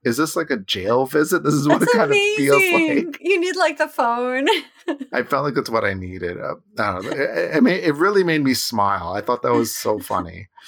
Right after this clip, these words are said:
Speaker 1: <laughs>
Speaker 2: I love it.
Speaker 1: But the parfait was really good,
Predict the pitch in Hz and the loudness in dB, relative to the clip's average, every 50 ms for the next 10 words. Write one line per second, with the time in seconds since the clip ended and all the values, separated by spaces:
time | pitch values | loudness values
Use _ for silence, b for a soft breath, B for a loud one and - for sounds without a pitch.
0 | B B B 719 - - - - 440 440 - 622 622 - 339 - - 285 277 - | B B B -8 -6 -6 -8 -8 -10 -12 -12 -16 -6 -6 -6 -4 -2 0 2 2
1 | - - 214 - - - 311 302 285 - - - 254 - - _ 226 - - _ | 2 2 2 0 -2 -2 -4 -4 -6 -8 -6 -6 -6 -6 -6 _ -12 -12 -10 _
2 | - - - B B B 233 262 269 254 185 - 170 160 175 147 170 175 185 185 | -10 -10 -10 B B B -8 -6 -6 -4 -2 0 0 0 0 0 0 0 0 2
3 | 214 208 196 160 123 117 113 120 123 127 131 131 127 120 107 113 104 98 92 90 | 4 4 4 4 2 0 0 2 2 2 2 2 0 0 0 0 0 0 -2 -4